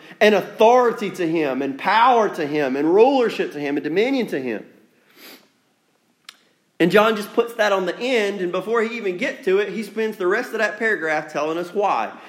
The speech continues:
So let's look at that and then see what he's actually saying. First, he says, "To him who loved us and washed us from our sins in his own blood." That's central to Jesus' identity to his church. First and foremost, y'all,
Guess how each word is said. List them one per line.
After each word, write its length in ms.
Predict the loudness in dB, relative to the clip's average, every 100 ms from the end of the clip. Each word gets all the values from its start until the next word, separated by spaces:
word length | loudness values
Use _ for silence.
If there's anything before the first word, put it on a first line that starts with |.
| -8
So 180 | 0 2
let's 220 | 2 2
look 220 | 0 2
at 140 | -2 0
that 300 | 0 0 -2
and 100 | -2
then 140 | -4
see 240 | -4 -4
what 220 | 0 -2 -2
he's 160 | 0
actually 400 | 0 0 -4 -4
saying. 520 | 0 0 0 -2 -8 -16 -20 _ _ _ _ _ _ _ _ _ _
First, 420 | 4 6 6 0
he 100 | -4
says, 340 | 2 2 2
"To 120 | 0
him 260 | 0 0 0
who 160 | -2 -2
loved 440 | 2 2 2 2
us 380 | 2 2 0 -6 -18 -20 _
and 200 | 2 2
washed 360 | 2 0 -2 -2
us 140 | -4
from 240 | 0 0 2
our 140 | 0
sins 480 | 0 -2 0 0 0
in 80 | -2
his 140 | 0
own 280 | 0 0 0
blood." 460 | 0 4 2 2 -8 -20 2
That's 280 | 6 6 2
central 680 | -6 2 4 4 2 0 -2
to 140 | -4
Jesus' 680 | -4 -2 -2 -2 -6 -6 -2
identity 560 | 0 0 0 -2 -2 -4
to 160 | -6
his 180 | -6 -8
church. 340 | -4 -4 -4 -6 -18 -20 _ _
First 480 | -4 0 2 0
and 140 | -6 -6
foremost, 480 | -4 -4 -4 -4 -4
y'all, 320 | -4 -4